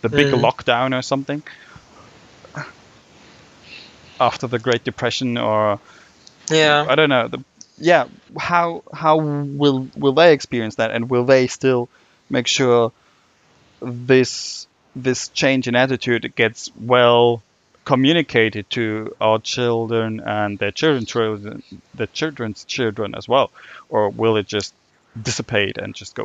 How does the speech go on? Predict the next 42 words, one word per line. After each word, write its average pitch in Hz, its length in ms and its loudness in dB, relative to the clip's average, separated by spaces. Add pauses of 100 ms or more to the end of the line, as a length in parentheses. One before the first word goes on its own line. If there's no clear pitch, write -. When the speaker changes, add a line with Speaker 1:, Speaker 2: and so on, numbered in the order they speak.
Speaker 1:
away 101 400 -6 (160)
in 107 140 -10
the, 113 60 -14
within 107 260 -8
the 101 60 -8
blink 107 240 -6
of 104 100 -12
an 110 60 -4
eye? 113 140 -2 (440)
I 107 100 0
don't 139 140 0
know. 127 180 2 (1160)
Speaker 2:
Yeah. 139 380 2 (1800)
But 185 100 2
I 170 100 4
guess 190 200 0
you 165 60 -6
teach - 440 0
a 170 40 -2
little 175 220 2
bit 147 200 0 (220)
of 160 160 -8
ho-, 170 200 -2
what 151 240 0
you 151 100 -6
learned 143 460 2
during 143 180 -8
your 143 180 2
life, 139 280 0
so 131 460 0 (1040)
now 143 100 2
it's 135 140 -2
very 151 260 4
difficult 143 480 -4
to 135 340 -8 (160)
talk 143 240 0
about 135 240 0
in 131 140 -14
two 175 220 -2
generations, 120 760 -2
right? 135 400 0
Like, 123 460 -2